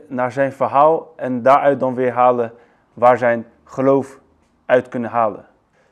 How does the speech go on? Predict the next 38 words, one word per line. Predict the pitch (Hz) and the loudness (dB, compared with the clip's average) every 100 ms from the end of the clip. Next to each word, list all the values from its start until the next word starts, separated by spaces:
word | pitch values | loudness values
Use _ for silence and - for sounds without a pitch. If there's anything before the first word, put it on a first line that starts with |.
| _ _ _ _ | _ _ _ _
We | 117 | -4
lezen | 139 180 160 160 143 | 0 -2 -2 -6 -4
in | 135 | -8
Genesis | 135 143 143 135 110 | -6 -6 -4 -6 -10
zes. | 131 110 - - - _ _ _ | -4 -4 -6 -20 -20 _ _ _
"En | 131 131 | -4 -2
het | 127 | -4
gebeurde | 131 120 156 165 160 165 | -8 0 2 4 0 -2
toen | 131 | -4
de | 123 | 0
mensen | 139 147 - 123 | 0 -2 -4 -12
zich | 127 | -10
op | 120 | -4
de | 117 | 0
aardbodem | 131 143 123 131 127 120 117 _ _ _ | 4 2 2 -2 -2 -6 -10 _ _ _
begonnen | 113 107 165 143 | -10 -4 -2 -2
te | 139 | -6
vermenigvuldigen | 131 120 127 117 - 143 135 117 135 135 _ _ | -8 -4 -2 -4 -6 -4 -4 -6 -8 -10 _ _
en | - | -8
er | 117 117 | -6 0
dochters | 165 165 131 117 - _ | 0 0 -4 -6 -14 _
bij | 113 113 | -2 0
hen | 127 131 - _ | 0 -4 -10 _
geboren | - 113 156 156 131 | -14 -2 2 2 4
werden, | 135 131 131 131 _ _ _ _ _ _ _ _ 117 | 4 4 0 -4 _ _ _ _ _ _ _ _ 2
dat | 180 185 | 2 2
Gods | - 175 160 | -6 -4 -4
zonen | - 147 143 135 131 | 2 2 4 0 -2
de | 120 | -2
dochters | 135 143 131 | -2 -2 -8
van | - 123 | -8 -6
de | 117 | 0
mensen | 135 131 117 | 0 0 2
zagen | 123 131 - 113 | 4 4 2 -8
dat | 113 | -2
zij | 123 117 | 0 2
mooi | 123 156 117 | 2 2 2
waren. | 101 92 - | -2 -4 -10